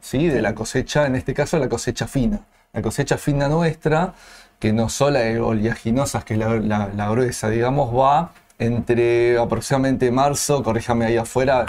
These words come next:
lo-, los que sepan de campo, que entre marzo, abril y agosto, septiembre son cultivos de invierno. Y bueno, es una empresa de mucha trayectoria.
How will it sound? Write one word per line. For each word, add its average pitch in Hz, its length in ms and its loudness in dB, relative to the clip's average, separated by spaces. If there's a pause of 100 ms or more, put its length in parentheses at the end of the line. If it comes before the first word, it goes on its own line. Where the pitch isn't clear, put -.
lo-, 104 160 -4
los 107 120 -6
que 117 260 -10 (220)
sepan 123 260 0
de 120 100 0
campo, 147 280 0
que 120 60 2
entre 117 180 0
marzo, 135 400 0
abril 139 400 2
y 117 100 2
agosto, 113 380 -2
septiembre 135 720 0 (160)
son - 220 -4
cultivos 117 440 2
de 113 60 0
invierno. 135 600 0 (420)
Y 123 160 0
bueno, 110 360 0
es - 180 -4
una 151 120 2
empresa 143 300 0
de 135 60 2
mucha 131 280 0
trayectoria. 101 640 -4